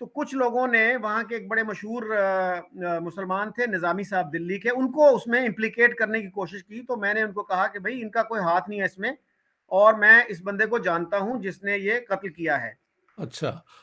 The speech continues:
Speaker 2: वो ख्वाजा हसन निजामी होंगे, मशहूर
Speaker 1: जी।
Speaker 2: थे, ख्वाजा नाज़मुद्दीन, निजामुद्दीन के जो
Speaker 1: जी, जी।
Speaker 2: वो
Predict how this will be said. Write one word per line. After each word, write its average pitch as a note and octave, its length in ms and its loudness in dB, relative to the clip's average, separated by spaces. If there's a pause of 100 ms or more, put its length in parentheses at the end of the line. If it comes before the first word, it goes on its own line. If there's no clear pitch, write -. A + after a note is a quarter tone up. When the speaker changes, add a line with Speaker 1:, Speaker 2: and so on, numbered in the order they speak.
(140)
Speaker 2:
वो F#3 120 2
ख्वाजा G#3 360 8
हसन F#3+ 260 4
निजामी D#3 440 2
होंगे, D3+ 320 0
मशहूर D#3+ 440 2
Speaker 1:
जी। A3+ 120 2
Speaker 2:
थे, B2+ 180 0
ख्वाजा D3 720 0
नाज़मुद्दीन, C#3+ 800 0
निजामुद्दीन C#3+ 720 2
के C3+ 180 0
जो B2+ 360 -2 (160)
Speaker 1:
जी, A#3 140 2
जी। G3+ 120 0
Speaker 2:
वो A#2+ 420 2